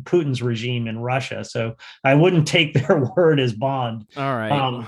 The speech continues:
Speaker 2: I'll,
Speaker 1: so
Speaker 2: I'll
Speaker 1: that, there's that reformist tradition that I think that the other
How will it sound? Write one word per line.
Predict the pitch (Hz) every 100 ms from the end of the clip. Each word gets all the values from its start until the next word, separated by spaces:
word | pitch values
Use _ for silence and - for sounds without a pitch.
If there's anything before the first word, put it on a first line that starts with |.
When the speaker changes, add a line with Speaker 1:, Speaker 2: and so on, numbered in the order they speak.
| -
Speaker 2:
I'll, | 123 120
Speaker 1:
so | 131 - 180 180
Speaker 2:
I'll | 131
Speaker 1:
that, | 160 170 -
there's | 180 208
that | 208 190 156
reformist | 160 - 202 240 220 156 -
tradition | 151 135 123 - 135 131 _ _ _
that | 143 147 127
I | 156
think | 170 185 151
that | 147 143 -
the | 156 151 151 _
other | 170 202 214 190 139